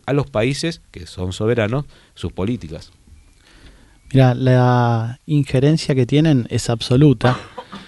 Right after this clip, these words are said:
Speaker 2: al punto de que el ritmo lo llevan ellos.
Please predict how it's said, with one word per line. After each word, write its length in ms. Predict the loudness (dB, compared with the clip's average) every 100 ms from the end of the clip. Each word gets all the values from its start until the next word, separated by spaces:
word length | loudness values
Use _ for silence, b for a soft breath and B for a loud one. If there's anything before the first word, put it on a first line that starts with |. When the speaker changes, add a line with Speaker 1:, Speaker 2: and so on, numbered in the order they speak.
| B B B -2
Speaker 2:
al 160 | 0
punto 340 | 2 2 4 2
de 120 | 0
que 260 | 0 -2 0
el 160 | -2
ritmo 380 | 0 0 0 2
lo 80 | 2
llevan 400 | 2 0 0 -2
ellos. 540 | -2 -4 -2 -6 -8